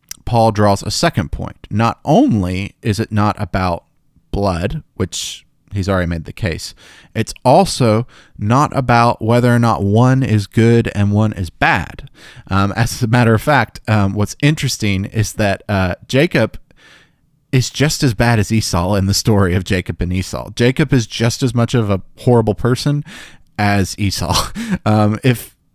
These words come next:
even maybe a little worse, because he cheats people his entire life. He ends up married to, like, two women and then sleeps with another two women. Like, h-, his story is the most fraught with, like, deception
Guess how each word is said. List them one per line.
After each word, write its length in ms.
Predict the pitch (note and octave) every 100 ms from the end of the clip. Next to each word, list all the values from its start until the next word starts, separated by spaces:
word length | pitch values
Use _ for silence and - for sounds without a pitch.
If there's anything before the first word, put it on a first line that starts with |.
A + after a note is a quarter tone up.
| _
even 360 | - E3 E3 D#3
maybe 240 | C3+ C3
a 60 | A#2+
little 240 | A#2 A2+
worse, 380 | F#2+ B2 G2+ -
because 360 | - G#2 A2 F#2+
he 180 | G#2 -
cheats 440 | - - C#3+ - -
people 480 | A2 G2+ G#2+ G2
his 160 | G2 G2
entire 500 | F#2+ F#2 A#2+ A#2 G2
life. 500 | F#2+ F#2+ F2 A2 - - - - -
He 140 | A2+
ends 220 | B2 B2+
up 180 | B2 - _
married 720 | - G#2+ A2 A2+ A2+ G#2 G2
to, 160 | - G2
like, 300 | F#2 F2 _
two 240 | - C3+
women 500 | C3 A#2 A#2 A#2+ A#2+
and 260 | A#2+ G#2 G2+
then 180 | G2 F#2+
sleeps 420 | - B2 A#2+ -
with 140 | G#2+
another 260 | G2 A2 B2
two 220 | A2+ B2
women. 240 | A#2+ A#2 -
Like, 260 | A2+ - F3 F3+ -
h-, 100 | -
his 260 | B2 C#3+
story 460 | - - D3 D3 C3
is 140 | A2+
the 100 | -
most 400 | A2+ A#2 B2 -
fraught 460 | - - A#2 A2 -
with, 360 | G2+ G2 - - _ _ _ -
like, 280 | F2 E2 -
deception 720 | F2 - A2+ - - G2+ F#2